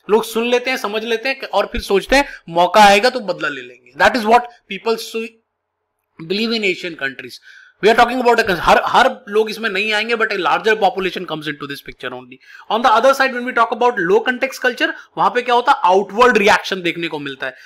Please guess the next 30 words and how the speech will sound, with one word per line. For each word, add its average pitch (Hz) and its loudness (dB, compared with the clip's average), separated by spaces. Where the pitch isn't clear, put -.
अगर 175 0
कोई 214 2
भी 233 -6
चीज 233 -6
मुझे 226 -4
सही 196 -2
नहीं 233 0
लगती, 226 -2
मैं 220 -6
immediately 262 -2
रिएक्ट 208 0
करता 202 -4
हूं 240 -4
without 202 -2
thinking 202 -8
what 190 -4
will 202 0
happen 175 2
if - 0
I'll 151 0
react। 135 -2
In 254 -2
Asian 220 -2
countries 214 -6
doesn't 165 -2
happens 151 -2
like 131 -4
this, 135 -2
in 165 -8
high 165 0